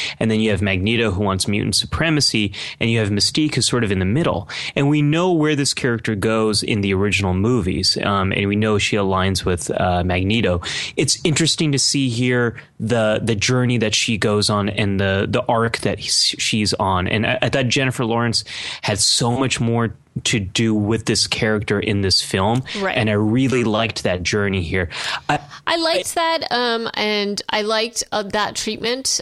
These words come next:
Speaker 2: I, I thought that the, um, I do think that that particular storyline added a lot to the interactions between the characters. Um, she had some really fantastic interactions with both, um,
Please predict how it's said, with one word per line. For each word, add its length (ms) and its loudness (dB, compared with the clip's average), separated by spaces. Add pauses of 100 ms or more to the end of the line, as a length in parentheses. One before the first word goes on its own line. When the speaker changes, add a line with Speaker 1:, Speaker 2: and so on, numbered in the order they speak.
Speaker 2:
I, 180 -4
I 180 -2
thought 520 -4
that 520 -4 (180)
the, 540 -2
um, 480 -4 (500)
I 120 2
do 200 -2
think 200 -2
that 120 -2
that 180 -2
particular 460 -2
storyline 800 -2
added 580 -2
a 80 -4
lot 480 -4
to 480 -2
the 240 -6
interactions 600 -4
between 280 -6
the 60 -6
characters. 720 -4 (520)
Um, 380 -2
she 300 -2
had 240 -2
some 180 -2
really 180 -2
fantastic 680 -4
interactions 640 -4
with 140 -8
both, 400 -4 (100)
um, 400 -6